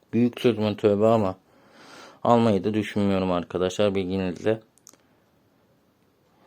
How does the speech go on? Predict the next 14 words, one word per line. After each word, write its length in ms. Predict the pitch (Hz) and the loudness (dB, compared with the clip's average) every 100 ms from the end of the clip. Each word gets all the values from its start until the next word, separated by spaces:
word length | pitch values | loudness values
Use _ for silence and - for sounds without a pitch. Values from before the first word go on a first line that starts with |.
| _ | _
Dediğim 300 | 135 151 170 | 2 4 4
gibi 100 | 170 | 4
yani 400 | 135 107 98 95 - _ - | 2 -2 -2 -4 -8 _ -8
videonun 440 | 101 104 107 101 | -2 4 4 4
başında 480 | 101 98 104 98 92 | 0 0 -2 -2 -2
da 140 | 92 87 _ _ _ _ | -4 -6 _ _ _ _
tamamıyla 800 | - 104 113 113 120 120 110 101 - - | -4 0 2 2 2 2 2 0 -6 -18
Türk 260 | - - | -18 -6
Telekom'un 600 | - 110 104 101 95 98 - - | 0 2 2 -2 -6 -10 -8 -2
bana 240 | 98 107 | 2 2
göre 320 | 101 95 87 - _ - | 2 0 -2 -8 _ -12
müşteri 480 | 92 - - 107 110 | -12 -12 -6 0 2
memnuniyetsizliği 1120 | 117 113 113 113 113 - 117 110 110 117 113 _ _ _ - - - - _ | 2 2 0 0 -4 -6 -8 -6 -6 -6 -8 _ _ _ -20 -20 -20 -20 _
ve 240 | 104 107 | 2 2